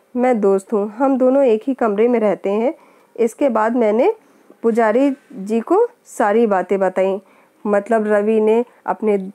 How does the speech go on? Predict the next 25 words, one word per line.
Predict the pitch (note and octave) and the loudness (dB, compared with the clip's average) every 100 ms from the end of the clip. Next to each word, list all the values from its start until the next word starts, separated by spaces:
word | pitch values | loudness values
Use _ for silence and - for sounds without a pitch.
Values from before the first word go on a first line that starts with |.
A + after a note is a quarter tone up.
| - | -6
अपने | G3+ G#3 G#3 | -4 -2 2
मित्र | G#3 G#3+ C4 C#4 | 0 0 -4 -2
को | C4+ | -2
समझाया, | C4 B3+ F#3 G3 G3+ F3+ A3 C4+ - _ | 0 0 0 -2 0 2 0 -2 -14 _
लेकिन | G#3 G#3+ A#3 | 0 0 0
उसे | A#3+ A3+ A#3+ A#3+ | -4 -4 -2 -2
समझ | A#3+ A3+ A3+ | -2 -2 0
में | A#3+ | 0
नहीं | A#3 A3+ C4+ A3+ | 0 0 0 2
आया। | F#3 G3 | 2 0
उसके | - G#3 - | -2 -6 -4
बाद | G3+ G3 G3 | -2 -2 0
वो | G#3 | -4
हार | G#3 G3+ F#3+ | -2 -2 -2
कर | A3 | -6
पुजारी | A3 G3 F#3+ F#3 F#3+ | -4 -2 0 -2 -2
जी | F#3+ | -4
की | G#3 | -6
सहायता | A#3 A3 F3 F3 | -6 -4 -4 -4
लेने | F#3 F#3 F3+ | -4 -2 -4
के | F#3 G3 | -4 -2
लिए | G#3+ | 0
गया। | F#3+ F3+ E3+ D#3+ C3+ _ _ _ _ _ _ _ _ _ _ _ - | 0 0 2 2 -2 _ _ _ _ _ _ _ _ _ _ _ -4
उन्हें | G3+ G#3 A3 | 0 0 0
दुख | G#3 B3 - | -2 -2 -6